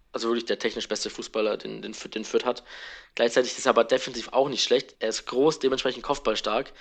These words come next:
Er schlägt alle Standards, also halt sind's Eckbälle, Freistöße, macht alles, alles Paul Seguin. Und die kommen einfach, also seine Standards sind auch überragend, was natürlich in meinen Augen auch immer ein wichtiger Faktor ist. Ähm, und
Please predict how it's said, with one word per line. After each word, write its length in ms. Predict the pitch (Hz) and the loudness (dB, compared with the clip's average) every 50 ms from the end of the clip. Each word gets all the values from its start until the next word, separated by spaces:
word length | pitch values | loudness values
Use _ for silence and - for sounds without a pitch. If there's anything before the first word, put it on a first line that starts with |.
| - - - - - - - _ | -18 -18 -18 -18 -20 -20 -18 _
Er 100 | - - | -6 -2
schlägt 240 | 117 - 120 113 - | 0 2 2 2 2
alle 160 | - 139 147 | 2 2 2
Standards, 460 | 131 - 131 127 135 135 135 139 - - | 4 4 4 4 6 6 4 2 2 0
also 220 | 110 - 113 110 | -4 -4 -4 -2
halt 140 | 113 117 - | -4 -4 -4
sind's 300 | - 123 113 - - _ - | -4 -4 -4 -6 -8 _ -8
Eckbälle, 440 | 127 - - - 123 117 120 117 113 | -10 -4 2 4 4 6 6 6 4
Freistöße, 680 | - - - - 113 120 120 - 127 120 117 117 110 | 2 -2 -2 0 2 2 2 2 0 -2 -2 -4 -4
macht 260 | 110 113 107 110 - - | -4 -2 -4 -4 -2 -4
alles, 380 | 123 131 123 - - - _ _ | -4 -4 -4 -6 -8 -14 _ _
alles 220 | - 123 123 123 | -4 -4 -4 -4
Paul 180 | - - 117 113 | -4 -2 -2 -2
Seguin. 440 | - 123 120 123 123 127 135 139 - - - - - - - - - _ _ _ | -2 -2 -4 -2 -2 -2 -4 -6 -8 -14 -20 -20 -20 -20 -20 -20 -20 _ _ _
Und 400 | 123 117 113 110 - - - - _ - | -2 -2 -2 -4 -8 -12 -18 -16 _ -10
die 80 | 120 117 | -6 2
kommen 300 | - 147 147 165 160 120 | 6 6 8 8 6 4
einfach, 280 | 123 - 117 107 - - | 2 0 -2 -2 -4 -4
also 180 | - - - 110 | -6 -6 -4 0
seine 220 | - 120 117 110 | 0 0 0 2
Standards 320 | - 120 127 127 110 - | 2 2 2 2 0 -2
sind 160 | - 123 - - | -4 -4 0 2
auch 200 | 131 139 - - - _ _ _ _ - | 2 2 0 -4 -18 _ _ _ _ -4
überragend, 480 | 131 117 110 101 104 117 131 123 120 | 0 2 4 8 8 8 8 6 4
was 120 | 107 - 120 | -2 -2 -2
natürlich 340 | 104 - 120 104 - - | -2 -2 -2 -2 -2 -4
in 60 | 110 107 | -4 -2
meinen 200 | 104 107 110 104 | 0 2 2 4
Augen 160 | 101 110 110 | 4 4 4
auch 180 | 92 107 - | 4 2 2
immer 180 | - 123 107 101 | 2 2 2 2
ein 360 | 98 - 92 104 101 98 95 | 0 -2 -6 -8 -8 -8 -6
wichtiger 300 | - - - 110 98 104 | -6 -6 -4 -2 -2 -2
Faktor 300 | - 120 135 - - 95 | 0 -2 -2 0 -2 -2
ist. 260 | - - - - - - - - - - - - - - - _ _ | -2 -2 -4 -6 -10 -14 -20 -18 -18 -18 -18 -18 -20 -20 -20 _ _
Ähm, 440 | - 110 113 113 110 110 107 110 107 - _ _ - - - - - - - - - | 2 4 6 6 6 4 2 -4 -6 -10 _ _ -16 -16 -14 -14 -14 -16 -18 -4 0
und 380 | - 120 120 117 113 - - | 2 2 4 2 0 -4 -8